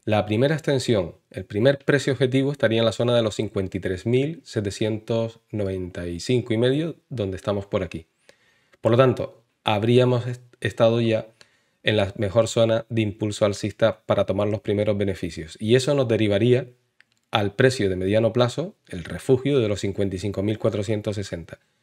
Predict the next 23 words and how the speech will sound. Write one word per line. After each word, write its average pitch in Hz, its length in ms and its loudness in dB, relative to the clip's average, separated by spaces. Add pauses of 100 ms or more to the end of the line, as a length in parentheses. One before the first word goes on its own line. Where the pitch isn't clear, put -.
(140)
Y 110 80 0
esto, 151 420 -2 (280)
en 107 100 -2
este 110 240 0
primer 107 300 2
trimestre 120 500 2
de 92 80 2
seguir 104 320 0
así, 117 440 -2
lo 107 220 0
veríamos, 117 600 2 (1080)
eh, 101 320 2
más 107 220 0
pronto 120 380 0
que 98 100 0
tarde. 82 400 -4 (720)
La 113 180 4
segunda 151 420 4
parte 110 280 2
de 98 180 4
toda 113 320 4
esta 95 320 -2
operación, 127 760 0